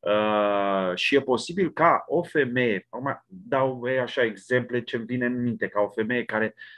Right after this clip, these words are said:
uh, poate că nu arată ca un, uh, top, uh, uh, model catwalk care defilează pe podiumurile de modă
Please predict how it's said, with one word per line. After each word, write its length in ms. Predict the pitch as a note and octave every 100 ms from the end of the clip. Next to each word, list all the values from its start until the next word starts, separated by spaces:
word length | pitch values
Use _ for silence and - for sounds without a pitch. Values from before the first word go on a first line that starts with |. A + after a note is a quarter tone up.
| _
uh, 320 | - A2+ A2 -
poate 340 | A2+ A2+ A#2+
că 380 | - A#2 A2+ A2 G2+
nu 220 | - C3+
arată 380 | C3 A2+ G#2 G#2
ca 180 | F#2+ G2+
un, 280 | G2 G2 G2
uh, 380 | F#2+ F#2 F2+ F2+
top, 300 | - G2 -
uh, 440 | G2+ G2 F#2 F2 E2 _ _ _ _ -
uh, 360 | F#2+ F#2 F#2 E2+
model 640 | F#2 F#2 G#2 G2 F#2 F#2
catwalk 560 | - G#2+ G#2 G2 F#2+ -
care 280 | G2+ F#2 F#2+
defilează 680 | D#2+ F2+ - F#2 G2+ G2+
pe 260 | F#2 F#2+ F2+
podiumurile 540 | - G2+ G2 F#2 F2+ F#2
de 180 | - D3
modă 520 | A#2 G#2+ - G2